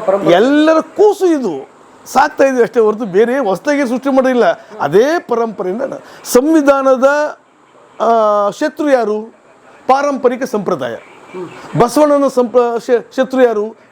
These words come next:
Speaker 2: ಪಾರಂಪರಿಕ ಸಂಪ್ರದಾಯ. ಬ-, ಬುದ್ಧನ ಶತ್ರು ಯಾರು? ಪಾರಂಪರಿಕ ಸಂಪ್ರದಾಯ.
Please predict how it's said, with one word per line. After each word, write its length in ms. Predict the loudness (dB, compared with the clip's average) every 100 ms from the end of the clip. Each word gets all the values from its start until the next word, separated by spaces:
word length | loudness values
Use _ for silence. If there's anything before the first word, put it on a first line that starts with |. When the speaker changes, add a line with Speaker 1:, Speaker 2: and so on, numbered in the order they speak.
| -2
Speaker 2:
ಪಾರಂಪರಿಕ 500 | -2 -2 -4 -6 -4
ಸಂಪ್ರದಾಯ. 600 | -6 -4 -2 -2 -2 -6 -12 -18 -16 -12 -6
ಬ-, 400 | 0 2 2 -2
ಬುದ್ಧನ 400 | 0 0 2 2 2
ಶತ್ರು 280 | 0 0 0
ಯಾರು? 320 | 0 -2 -8 -16 _
ಪಾರಂಪರಿಕ 520 | -2 0 0 -4 -4 -4
ಸಂಪ್ರದಾಯ. 560 | -6 -2 -2 -2 -4